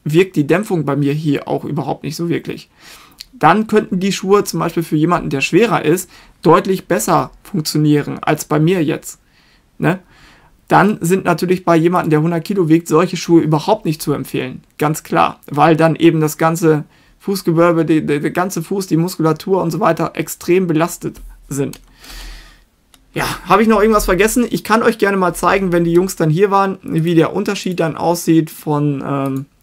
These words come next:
also wie deren Laufstil so ist, wie das, wie das dann funktioniert, auch von hinten und so. Ähm, vielleicht auch mit der Körperhaltung, mit der Hüfte, worauf man gucken kann. Und ansonsten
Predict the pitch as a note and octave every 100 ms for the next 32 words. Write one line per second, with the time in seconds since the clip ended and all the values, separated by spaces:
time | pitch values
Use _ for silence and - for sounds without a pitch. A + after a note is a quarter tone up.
0 | - D3 D3 G2+ C#3+ C3+ - G3+ G#3+ F#3+
1 | E3+ F#3 - - F3 E3 D#3+ - E3+ -
2 | D#3 D3+ F3 F#3+ - - - D3 D3 C#3+
3 | D3 C#3 - - D#3 D3+ D#3 D#3 D#3 D#3
4 | - D3 E3 A#3 - G3 - D#3+ D#3 E3+
5 | E3+ - - - - _ - - D3+ D#3
6 | D3+ D3+ E3+ E3 D#3+ D3+ D3 F3+ F#3+ F#3+
7 | E3 E3+ E3+ D#3+ D3 D3 F#3 A3 - F#3+
8 | F3 G#3 E3 D#3 D#3+ D#3+ D#3 D#3 D3 -
9 | - E3+ D#3+ D#3 D3+ D3+ - _ _ _
10 | _ _ - - D#3 D#3 F3 E3+ E3